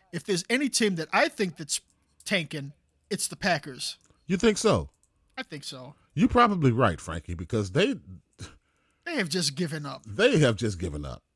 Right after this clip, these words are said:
Speaker 2: In my, yeah, they, they've given up. Yeah. You might be right on that.
Speaker 1: Chargers, Niners.
Speaker 2: I took the Chargers.
Speaker 1: I
Speaker 2: I
Speaker 1: took
Speaker 2: think
Speaker 1: the
Speaker 2: the Chargers are,
Speaker 1: Niners.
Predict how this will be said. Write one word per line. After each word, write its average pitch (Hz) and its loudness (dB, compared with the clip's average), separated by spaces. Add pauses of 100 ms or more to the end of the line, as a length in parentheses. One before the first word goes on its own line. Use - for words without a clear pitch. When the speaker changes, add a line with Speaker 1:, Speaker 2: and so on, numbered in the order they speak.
(140)
Speaker 2:
In 113 -2
my, 110 2
yeah, 92 -2 (280)
they, 101 -2
they've 107 -2
given 67 -8
up. 53 -16 (180)
Yeah. 69 -12 (480)
You 147 0
might 110 2
be 95 -2
right 82 -4
on 65 -10
that. 55 -14 (1500)
Speaker 1:
Chargers, 190 0
Niners. 156 -4 (1080)
Speaker 2:
I 101 -10
took 185 -2
the 175 -2
Chargers. 107 0 (680)
Speaker 1:
I - -8
Speaker 2:
I - -2
Speaker 1:
took - -2
Speaker 2:
think 151 0
Speaker 1:
the - -2
Speaker 2:
the 311 -4
Chargers 151 4
are, 139 2
Speaker 1:
Niners. 139 -2